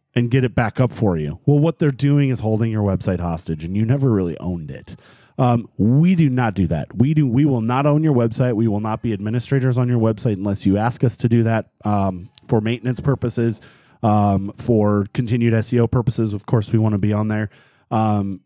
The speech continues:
so that we can get in and do all those edits. But we will not be the owner of the website. We will transition that to you. And if you do not want us to stay on there in any role,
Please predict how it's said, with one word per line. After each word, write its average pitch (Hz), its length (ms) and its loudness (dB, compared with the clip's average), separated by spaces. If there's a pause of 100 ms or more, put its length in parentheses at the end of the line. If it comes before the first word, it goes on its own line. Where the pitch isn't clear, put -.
so - 160 -2
that 135 60 2
we 123 80 0
can 117 80 -6
get 117 140 -2
in 123 120 2
and 113 120 0
do 113 120 2
all 107 120 2
those 101 300 -2
edits. 147 420 0 (340)
But 123 140 2
we 139 180 4
will 147 140 2
not 127 260 -2
be 123 80 2
the 107 260 0
owner 117 260 2
of 101 100 2
the 98 60 2
website. 95 380 0
We 101 80 0
will 98 80 0
transition 117 480 -2
that 131 140 0
to - 100 -6
you. 131 140 0
And 123 80 -2
if 107 100 -6
you 123 80 2
do 147 100 4
not 127 200 0
want 123 180 2
us 117 140 -4
to 92 100 -8
stay 101 300 -2
on 120 160 2
there 127 200 2
in 101 200 -2
any 120 200 2
role, 139 540 2